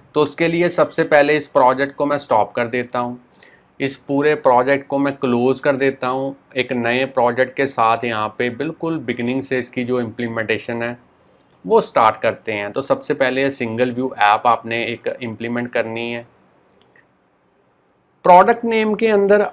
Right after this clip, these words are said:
आज की एग्जांपल का जो भी नेम आप देना चाहते हैं वो यहाँ पे प्रोवाइड कर सकते हैं। तो मैं अपने accordingly यहाँ पे एक नेम प्रोवाइड कर देता हूँ, एसडी वेब इमेज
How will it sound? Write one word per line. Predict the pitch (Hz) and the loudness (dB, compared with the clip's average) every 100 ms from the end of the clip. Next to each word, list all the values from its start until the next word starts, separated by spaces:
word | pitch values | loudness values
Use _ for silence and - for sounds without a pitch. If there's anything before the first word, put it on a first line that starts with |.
| 156 | 8
आज | 165 185 202 180 | 10 12 10 6
की | 185 190 | 0 -2
एग्जांपल | 202 175 139 151 147 143 170 | -2 0 4 4 4 4 4
का | 175 165 | 4 2
जो | 139 160 | 2 2
भी | 165 | 4
नेम | 175 139 135 143 | 4 6 4 4
आप | 139 | 2
देना | 123 123 127 | 2 2 2
चाहते | 131 131 117 - 131 | 2 2 2 0 0
हैं | 120 113 151 180 | -2 -6 -14 0
वो | 208 202 202 | 8 10 10
यहाँ | 175 131 127 | 10 8 6
पे | 127 147 | 4 2
प्रोवाइड | 143 120 117 117 | 4 6 6 4
कर | 127 | 2
सकते | 117 120 - - | 4 0 -2 -6
हैं। | 110 107 117 - - _ - | -4 -6 -14 -20 -20 _ -4
तो | |
मैं | 160 170 170 147 | -2 0 2 2
अपने | - 175 175 | 2 2 2
accordingly | 151 151 139 147 151 | 6 8 8 4 0
यहाँ | 147 127 123 | 2 2 2
पे | 139 | 2
एक | 131 | 0
नेम | 131 120 120 131 | 0 0 0 0
प्रोवाइड | 139 123 117 113 | 2 4 4 2
कर | 117 | -2
देता | 107 110 - | 0 -4 -4
हूँ, | 113 139 - - - - _ _ _ _ _ - - _ _ _ _ _ _ _ _ _ _ _ _ _ | -6 -6 -12 -20 -20 -20 _ _ _ _ _ -20 -20 _ _ _ _ _ _ _ _ _ _ _ _ _
एसडी | 120 127 127 127 139 131 | 0 0 -2 -2 0 0
वेब | 107 113 117 120 - | -2 -2 -2 -4 -8
इमेज | 123 135 135 - | -4 -2 -2 -6